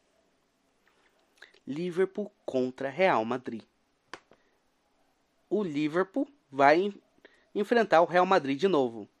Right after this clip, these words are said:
né? Foi, é o, é o confronto da final da temporada passada. E já tá ocorrendo o quê?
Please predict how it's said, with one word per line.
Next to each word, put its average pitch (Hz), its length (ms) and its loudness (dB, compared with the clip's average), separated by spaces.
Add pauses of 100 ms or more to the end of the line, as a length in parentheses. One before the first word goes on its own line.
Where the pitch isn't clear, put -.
(220)
né? 175 300 0 (640)
Foi, 202 340 2 (560)
é 208 140 4
o, 466 160 6
é 254 80 10
o 269 60 10
confronto 247 500 4
da 240 840 8 (380)
final 220 460 4
da 214 120 0
temporada 190 460 4
passada. 127 540 0 (2750)
E 254 220 -2
já 220 300 2
tá 208 260 0
ocorrendo 226 380 0
o - 20 -8
quê? - 200 -8